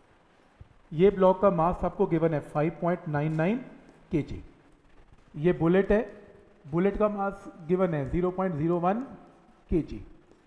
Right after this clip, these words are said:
U velocity आपको बुलेट की निकालनी है, फिर आपको ये भी पता है कि ये इसके अंदर embed हो जाएगा, you have to calculate common velocity।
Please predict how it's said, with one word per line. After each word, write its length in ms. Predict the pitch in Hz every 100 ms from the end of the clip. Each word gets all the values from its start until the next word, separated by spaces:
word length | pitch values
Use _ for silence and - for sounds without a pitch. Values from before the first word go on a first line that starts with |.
| _ _ -
U 220 | 156 226
velocity 400 | 226 208 190 214
आपको 200 | 196 202
बुलेट 260 | 170 175 165
की 100 | 180
निकालनी 420 | 165 147 123 127
है, 180 | 117 104 - _ - - - -
फिर 200 | - 156
आपको 240 | 156 170
ये 200 | 160 160
भी 100 | 185
पता 240 | 196 180 196
है 100 | 220 -
कि 160 | 170 151
ये 100 | 180
इसके 220 | 180 196
अंदर 160 | 180 185
embed 300 | 156 165 185
हो 60 |
जाएगा, 360 | 175 175 180 208
you 140 | 247 165
have 160 | 147
to 80 | -
calculate 520 | 160 147 165 214 208 - - -
common 400 | 156 160 233 277 - - - _ _ -
velocity। 560 | 139 147 131 - -